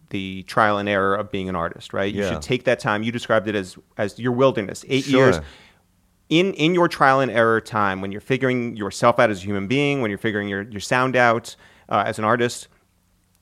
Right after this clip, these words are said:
Speaker 1: what is, what is a moment or two that really struck you as, like, the toughest time? If someone, like, you thought was going to give you a deal said no to you, or if you, like,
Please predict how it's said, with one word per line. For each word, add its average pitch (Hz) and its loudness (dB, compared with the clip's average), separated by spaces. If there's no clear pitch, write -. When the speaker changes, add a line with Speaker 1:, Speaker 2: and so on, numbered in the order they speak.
Speaker 1:
what 127 2
is, 131 -2
what 147 2
is 185 2
a 151 4
moment 123 2
or 107 -2
two 107 0
that 98 2
really 113 0
struck - -2
you 110 -2
as, 98 -2
like, 95 -2
the 135 2
toughest 160 2
time? 107 2
If - -8
someone, 160 0
like, 120 0
you 131 -2
thought 117 4
was 113 -2
going 113 -2
to 110 -10
give 104 -2
you 107 0
a 107 -2
deal 110 -2
said 101 -6
no 104 2
to 101 -4
you, 98 -10
or 101 0
if - -6
you, 117 -2
like, 110 2